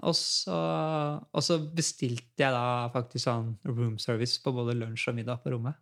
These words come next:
Jeg var liksom ikke ute av rommet utenom at jeg trente. Så jeg bare lå der og kopa da, og så på ting eller slappet av og sov. Det var liksom veldig pussig, eh,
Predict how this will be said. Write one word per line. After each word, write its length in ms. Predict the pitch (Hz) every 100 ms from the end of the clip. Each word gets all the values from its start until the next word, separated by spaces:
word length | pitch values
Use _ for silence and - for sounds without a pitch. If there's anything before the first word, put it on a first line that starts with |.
| -
Jeg 80 | -
var 160 | 135 139
liksom 200 | 156 139
ikke 100 | -
ute 460 | 165 147 123 131 135
av 80 | 120
rommet 300 | 123 156 170
utenom 320 | 143 139 131
at 80 | 143
jeg 140 | 131
trente. 380 | 139 120 - - - _ - - _ _ - _ -
Så 140 | - 156
jeg 20 |
bare 140 | 143
lå 60 | 139
der 160 | 135 127
og 60 | 127
kopa 420 | - 131 - - 135
da, 60 | 156 - -
og 1000 | 147 139 139 - - 139 - _ _ - -
så 220 | - 143 120
på 100 | 131
ting 160 | 123 120
eller 160 | 117 117
slappet 540 | - - - 127 -
av 80 | -
og 80 | 131
sov. 220 | - -
Det 60 | -
var 140 | - -
liksom 160 | 147 127 _ - - - _
veldig 320 | 127 131 123 117
pussig, 380 | 135 - - 113 113 113 113 110 110 107 - _ - -
eh, 300 | - 57